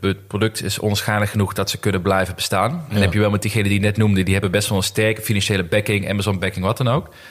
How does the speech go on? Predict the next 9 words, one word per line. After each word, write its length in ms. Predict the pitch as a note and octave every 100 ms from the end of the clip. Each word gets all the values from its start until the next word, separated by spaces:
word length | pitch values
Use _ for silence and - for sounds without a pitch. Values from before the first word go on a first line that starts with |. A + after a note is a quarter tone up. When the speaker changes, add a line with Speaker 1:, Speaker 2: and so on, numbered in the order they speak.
| - -
Speaker 1:
Dus 80 | -
dat 120 | G#2
zou 140 | G#2
kunnen. 340 | G#2 G2+ F#3+ F#3+ - - -
Ik 80 | -
denk 180 | G#2 F#2+
bij 80 | G2+
die 100 | G2+
start-ups, 580 | C3 B2+ G#2+ - -